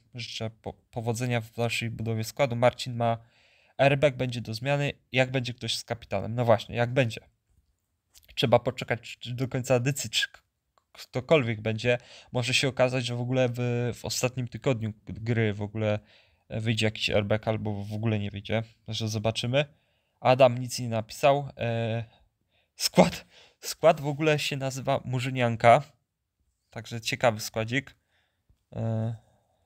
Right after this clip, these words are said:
N'Golo Conte widzę. Także nie będę komentował, jak tutaj,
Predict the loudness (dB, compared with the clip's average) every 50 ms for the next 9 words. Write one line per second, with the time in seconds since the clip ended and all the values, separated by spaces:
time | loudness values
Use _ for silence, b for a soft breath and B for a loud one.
0 | _ _ -8 -4 -2 2 2 2 2 2 2 2 2 2 4 4 4 4 2 0
1 | -6 -6 -2 0 0 0 0 -2 _ _ _ _ _ _ _ _ _ _ _ _
2 | _ _ _ _ _ _ _ _ _ _ _ _ _ -14 -14 -10 -6 -4 -2 0
3 | 2 2 2 2 2 0 -2 -2 -2 0 0 2 4 4 6 4 4 2 -2 -12
4 | -12 -6 -2 -2 -2 -2